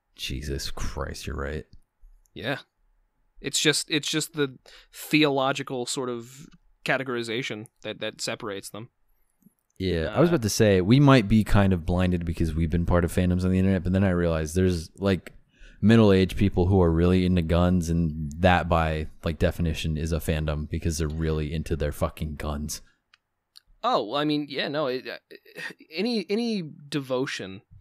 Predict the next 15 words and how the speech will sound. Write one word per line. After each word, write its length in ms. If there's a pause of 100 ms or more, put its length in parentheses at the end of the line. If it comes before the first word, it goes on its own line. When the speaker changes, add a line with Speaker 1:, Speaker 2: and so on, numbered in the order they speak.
(200)
Speaker 2:
that, 220
that 160 (340)
goes 280
to, 80
like, 180
there 100
are 60
people 300
dressing 560
up 200
as 180
characters, 600
dude. 240
There, 200
there, 220